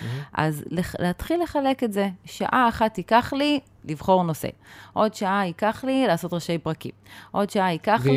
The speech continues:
Speaker 2: לי
Speaker 1: אני לא אעמוד במה שתכננתי, כי ש-, אני אגיד לך
Speaker 2: זהו.
Speaker 1: משהו, אותי זה מפחיד הדברים האלה, כי אני אף פעם לא עושה את הדברים האלה.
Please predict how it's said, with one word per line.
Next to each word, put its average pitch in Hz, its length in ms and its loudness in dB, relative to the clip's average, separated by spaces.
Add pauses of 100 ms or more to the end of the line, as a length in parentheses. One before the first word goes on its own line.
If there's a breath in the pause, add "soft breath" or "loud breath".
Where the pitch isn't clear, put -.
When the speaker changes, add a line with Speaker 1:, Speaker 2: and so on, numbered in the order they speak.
Speaker 2:
לי 160 80 6
Speaker 1:
אני 147 120 4
לא 131 120 6
אעמוד 113 480 2
במה 104 240 0
שתכננתי, 107 560 -4
כי - 120 -14
ש-, 127 60 -6
אני 131 200 -4
אגיד 151 120 -2
לך 143 80 -4
Speaker 2:
זהו. 202 140 6
Speaker 1:
משהו, 135 160 4
אותי 208 140 2
זה 202 100 0
מפחיד 143 380 0
הדברים 98 440 0
האלה, 90 260 -2
כי 120 160 -4
אני 123 180 -4
אף 165 60 -8
פעם 143 220 -2
לא 110 60 -4
עושה 101 160 -8
את 98 60 -10
הדברים 87 400 -8
האלה. 82 120 -10